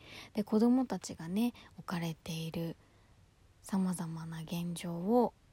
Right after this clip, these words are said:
目にして、彼女はユニセフの親善大使としてアフリカとかに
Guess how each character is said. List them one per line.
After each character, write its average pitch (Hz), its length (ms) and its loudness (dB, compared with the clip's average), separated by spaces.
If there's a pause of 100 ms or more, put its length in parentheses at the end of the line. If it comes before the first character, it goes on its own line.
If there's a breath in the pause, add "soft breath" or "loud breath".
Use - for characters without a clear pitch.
(120)
目 180 140 0
に 165 160 -2
し - 140 -10
て、 220 360 -4
彼 190 260 -4
女 170 180 -6
は 160 220 -8 (1600 soft breath)
ユ 190 100 2
ニ 175 120 2
セ 185 140 -6
フ 170 120 -10
の 156 120 -6
親 165 260 -4
善 160 200 -6
大 180 260 -4
使 - 100 -14
と 202 120 -10
し - 140 -12
て 214 320 -2
ア 190 60 -4
フ 180 200 -6
リ 175 120 -6
カ - 160 -12
と 180 100 -12
か - 220 -12
に 220 260 -10